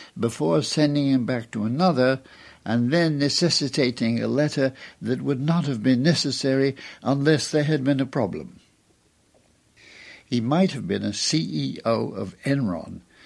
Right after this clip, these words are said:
saying why a vice president had been promoted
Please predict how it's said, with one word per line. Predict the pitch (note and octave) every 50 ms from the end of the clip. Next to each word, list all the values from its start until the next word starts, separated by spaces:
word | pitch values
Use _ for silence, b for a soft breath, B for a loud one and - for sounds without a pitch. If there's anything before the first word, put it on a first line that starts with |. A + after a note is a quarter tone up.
| b b b b b
saying | - - - - C#3 C#3 D3 C#3+ C3+ C3 B2 A#2+
why | A#2 C3+ D3 D3
a | C#3+ C#3
vice | B2+ G#2+ A2+ A#2+ A#2+ A#2+ A#2 -
president | - - B2+ B2 G#2+ F#2+ F#2+ D#2+ - D#2 D#2 D#2+ -
had | - F2 F2 F2 D#2+
been | F2 F2+ F2+
promoted | F2 - G2+ F#2 G2 G2 F#2+ G2+ F#2+ - A#2+ A2 F#2+